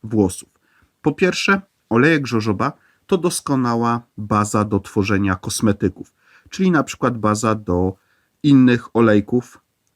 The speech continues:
Olejek jojoba jest doskonałą bazą na przykład do olejku rycynowego, którego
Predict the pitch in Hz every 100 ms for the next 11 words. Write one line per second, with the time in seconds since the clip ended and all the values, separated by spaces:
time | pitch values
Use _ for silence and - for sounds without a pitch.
0 | _ 107 110 110 107 107 110 107 104 104
1 | 101 107 - 120 107 104 101 101 104 104
2 | 101 95 - 104 107 101 - 110 104 101
3 | 104 104 104 107 98 92 87 117 170 _
4 | _ _ - 117 101 101 101 98